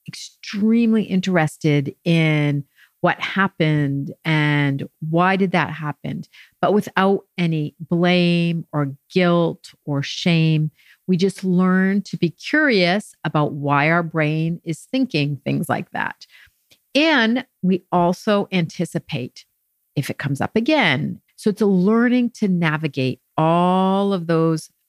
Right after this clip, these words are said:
uncomfortable feelings and situations. And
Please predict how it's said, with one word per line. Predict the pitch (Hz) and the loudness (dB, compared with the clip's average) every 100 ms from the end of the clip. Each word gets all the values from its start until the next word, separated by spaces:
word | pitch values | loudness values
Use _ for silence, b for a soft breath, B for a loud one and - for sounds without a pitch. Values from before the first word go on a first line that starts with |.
| - | -2
uncomfortable | 160 - 185 175 160 151 | -2 0 0 0 -2 -4
feelings | 147 - 269 240 226 220 - | -2 0 2 2 2 -2 -6
and | - 147 | -6 -6
situations. | - - 147 135 - - - - _ _ _ _ _ _ _ _ _ B B B B B | -6 -4 -2 -2 -4 -14 -18 -20 _ _ _ _ _ _ _ _ _ B B B B B
And | 208 190 | 0 2